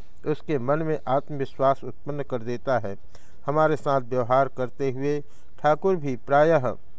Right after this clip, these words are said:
वैसे ही भाव का अवलंबन करते थे। वे बिंदु की भीतर सदा सिंधु का दर्शन करते थे। उसी प्रकार हम लोगों के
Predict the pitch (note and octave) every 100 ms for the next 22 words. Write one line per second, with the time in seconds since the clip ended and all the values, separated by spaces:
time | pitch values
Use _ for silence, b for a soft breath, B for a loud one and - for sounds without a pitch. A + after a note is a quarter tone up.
0 | - - - - - - - - - -
1 | - - b b b b b - D3+ E3+
2 | E3+ A3 G#3+ F#3 C#3+ A2+ C3 D3+ - C3+
3 | - C3 A#2 B2+ C#3 B2+ G#2 C#3 C3 A#2
4 | G2 - - - b b b b - D#3
5 | F#3+ D#3 E3+ G3 G3 G3+ F#3+ F#3 - -
6 | - - - - - A#2+ D#3+ - F3 D3+
7 | C#3+ D3+ D3 - F#3 F3+ F3+ D3+ A2+ B2
8 | - D3+ - G#2+ - C#3+ - G#2 G2 b
9 | b b - D3+ F3+ D#3+ D3+ D3 C#3 A2+
10 | D3 D#3+ D#3 D#3 D3 C#3+